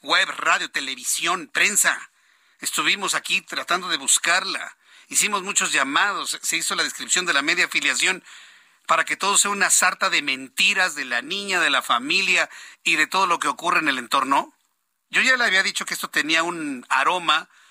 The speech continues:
a asunto familiar. Y cuando una chica por propio pie abandona a su mamá, es porque hay un problema familiar.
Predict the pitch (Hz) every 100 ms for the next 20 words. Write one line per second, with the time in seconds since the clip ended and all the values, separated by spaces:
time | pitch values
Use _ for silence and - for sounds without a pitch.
0 | - 143 135 156 151 139 143 156 190 185
1 | - _ _ _ - - - 160 170 165
2 | 226 269 247 233 - 196 156 - 196 196
3 | 185 160 - 160 143 143 143 190 220 214
4 | 175 139 147 196 233 - - 233 277 -
5 | 151 226 330 285 160 147 127 110 104 190